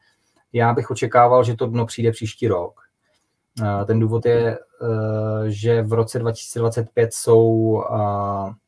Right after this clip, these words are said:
eh, budou vrcholit splátky, eh, úvěrů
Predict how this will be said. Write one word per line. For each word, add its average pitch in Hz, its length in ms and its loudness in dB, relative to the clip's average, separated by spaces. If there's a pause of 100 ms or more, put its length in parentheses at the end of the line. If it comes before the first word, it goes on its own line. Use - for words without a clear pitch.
(600)
eh, 101 880 -4
budou 113 260 2
vrcholit 110 580 2 (200)
splátky, 104 880 -2
eh, 101 160 -4
úvěrů 107 600 0